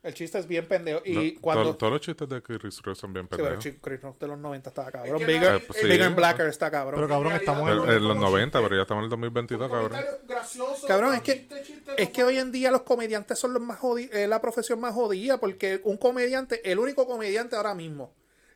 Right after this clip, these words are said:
Speaker 1: que
Speaker 2: Dave
Speaker 1: dice lo que
Speaker 2: Chappelle.
Speaker 1: le sale a los cojones
Speaker 2: Dave Chappelle.
Speaker 1: y, y tratan de cancelarlo y no pueden,
Speaker 2: Ok.
Speaker 1: es Dave Chappelle.
Speaker 4: Y lleva años vigente con cojones.
Speaker 1: O sea,
Speaker 2: Ujú.
Speaker 1: porque tú ves los stand-up comedy ahora de, de, de Chris Rock, jamás en la vida se comparan a Bigger and Blacker.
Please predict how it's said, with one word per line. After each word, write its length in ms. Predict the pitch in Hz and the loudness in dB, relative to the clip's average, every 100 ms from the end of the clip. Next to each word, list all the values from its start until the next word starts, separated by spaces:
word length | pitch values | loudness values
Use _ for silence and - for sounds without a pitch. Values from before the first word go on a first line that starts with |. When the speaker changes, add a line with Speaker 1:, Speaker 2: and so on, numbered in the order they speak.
| _ | _
Speaker 1:
que 200 | - 175 | -2 2
Speaker 2:
Dave 80 | 214 | 2
Speaker 1:
dice 160 | 233 277 | 6 6
lo 80 | 254 | 6
que 60 | |
Speaker 2:
Chappelle. 120 | 220 233 | 6 4
Speaker 1:
le 60 | |
sale 200 | 233 247 | 4 4
a 20 | 240 | 4
los 140 | 233 | 2
cojones 480 | - 196 185 151 143 | 2 4 4 2 -6
Speaker 2:
Dave 180 | 107 101 | -12 -14
Chappelle. 420 | - 101 220 208 | -10 -4 -2 -2
Speaker 1:
y, 140 | - 185 | 0 0
y 40 | |
tratan 360 | 175 185 226 277 | 4 4 4 4
de 100 | 262 | 4
cancelarlo 760 | 262 247 240 226 269 240 214 | 2 0 2 4 4 4 0
y 100 | 196 | 0
no 120 | 180 226 | 0 4
pueden, 420 | 247 240 170 160 _ - | 4 4 2 -2 _ -20
Speaker 2:
Ok. 40 | 110 | -4
Speaker 1:
es 160 | 175 165 | -2 2
Dave 140 | 175 | 2
Chappelle. 360 | 175 175 143 160 | 2 -2 0 -2
Speaker 4:
Y 60 | 151 | 0
lleva 320 | 147 165 160 | 4 4 4
años 220 | 170 175 | 2 0
vigente 380 | 151 147 143 131 | -2 -2 -4 -8
con 120 | 127 | -10
cojones. 440 | - 110 107 90 90 - | -10 -10 -10 -14 -20 -12
Speaker 1:
O 40 | |
sea, 120 | - 127 | -6 -6
Speaker 2:
Ujú. 260 | 92 117 - | -6 -8 6
Speaker 1:
porque 320 | 180 170 185 | 6 6 -2
tú 160 | 185 196 | 0 2
ves 160 | 262 | 4
los 140 | 285 269 | 4 2
stand-up 360 | - 254 262 | 2 -2 -2
comedy 380 | - 247 254 254 | -4 -6 -4 -2
ahora 300 | 233 247 254 | 2 2 2
de, 220 | 247 233 | 2 0
de, 340 | 214 214 208 208 | 0 0 0 0
de 200 | 202 190 | -2 -2
Chris 260 | 208 185 | -4 -6
Rock, 280 | 202 240 - _ _ _ _ _ _ _ - | -2 -2 -2 _ _ _ _ _ _ _ -20
jamás 480 | - 180 165 170 180 | -4 0 0 0 0
en 140 | 247 | 2
la 100 | 233 | 4
vida 220 | 175 233 233 | 4 4 2
se 120 | 226 | 0
comparan 460 | 190 160 175 208 | -2 2 2 4
a 80 | 202 | 0
Bigger 200 | 175 175 | 0 -2
and 100 | 160 | -4
Blacker. 380 | 143 160 - 143 | 0 -2 -2 -8